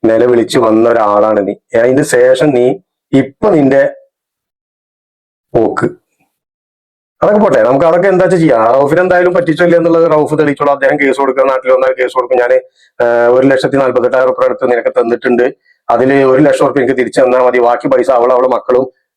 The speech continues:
ഏഹ്, എടുത്തോട്ടെ, തിന്നോട്ടെ എന്നൊക്കെ അദ്ദേഹം പറയുന്നുണ്ട്. ഒത്തിരി യൂട്യൂബേഴ്സ് ആ വീഡിയോ എടുത്ത് ഇട്ടിട്ടുണ്ട്, എനിക്കും കിട്ടി, എനിക്കും അയച്ചു തന്നെ. ഞാന് പിന്നെ അത് ചെയ്യാൻ നിന്നില്ല. കാരണം എന്താ അറിയോ, നിന്നോടുള്ള ഒരു സിമ്പതി വിചാരിച്ചിട്ടാ.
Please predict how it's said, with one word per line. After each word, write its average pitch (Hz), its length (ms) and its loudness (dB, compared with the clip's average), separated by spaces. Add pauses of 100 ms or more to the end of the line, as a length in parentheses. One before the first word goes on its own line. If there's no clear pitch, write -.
(120)
ഏഹ്, 117 320 2
എടുത്തോട്ടെ, 139 460 0
തിന്നോട്ടെ 131 400 0
എന്നൊക്കെ 143 220 0
അദ്ദേഹം 135 260 0
പറയുന്നുണ്ട്. 135 460 0 (340)
ഒത്തിരി 127 400 0
യൂട്യൂബേഴ്സ് 147 540 0 (300)
ആ 139 40 0
വീഡിയോ 131 320 2
എടുത്ത് 139 340 -2
ഇട്ടിട്ടുണ്ട്, 120 400 -2
എനിക്കും 123 560 -2
കിട്ടി, 110 320 -2 (440)
എനിക്കും 120 260 0
അയച്ചു 123 180 0
തന്നെ. 113 140 0
ഞാന് 160 320 0 (1120)
പിന്നെ 131 300 2 (760)
അത് 151 100 0
ചെയ്യാൻ 147 280 2
നിന്നില്ല. 120 500 0
കാരണം 127 200 0
എന്താ 135 140 0
അറിയോ, - 280 -2 (380)
നിന്നോടുള്ള 165 420 2
ഒരു 165 80 2
സിമ്പതി 147 460 0
വിചാരിച്ചിട്ടാ. 113 500 -2